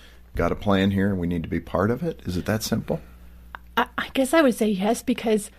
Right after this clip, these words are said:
Speaker 2: nothing we do makes sense on paper, from finances to what our family makeup is to all the, the things that we do from day to day. None of it actually makes sense unless God's involved in it. And so,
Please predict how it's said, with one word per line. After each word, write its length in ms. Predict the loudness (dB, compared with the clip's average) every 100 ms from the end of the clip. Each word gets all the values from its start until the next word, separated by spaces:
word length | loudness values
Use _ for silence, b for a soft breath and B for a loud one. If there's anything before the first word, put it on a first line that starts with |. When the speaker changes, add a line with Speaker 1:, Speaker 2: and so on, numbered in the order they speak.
| b b b -20 2
Speaker 2:
nothing 580 | 8 10 10 8 6 6
we 140 | 6
do 200 | 4 6
makes 240 | 6 4 0
sense 300 | 2 2 4
on 160 | 0
paper, 480 | 2 0 0 -4 -6 B B
from 240 | 2 4 6
finances 960 | 4 6 8 8 6 6 6 4 0 B
to 120 | 4 6
what 120 | 6
our 120 | 6
family 340 | 4 4 6
makeup 400 | 6 4 2 2
is 300 | 4 4 0 B -4
to 100 | 2
all 220 | 4 6
the, 220 | 8 6 4 0
the 140 | 2
things 280 | 6 8 8
that 120 | 6
we 100 | 4
do 140 | 2 2
from 200 | 2 2
day 160 | 4
to 80 | 2
day. 340 | 2 2 0 -2 B B B -20 -10 2
None 280 | 6 8 8
of 120 | 8
it 180 | 6 6
actually 380 | 2 2 2 6
makes 240 | 6 4
sense 300 | 2 2 4
unless 240 | 4 4 2
God's 340 | 2 2 4
involved 400 | 2 4 2 4
in 120 | 4 6
it. 160 | 4 B B B
And 140 | 0
so, 420 | 4 4 6 6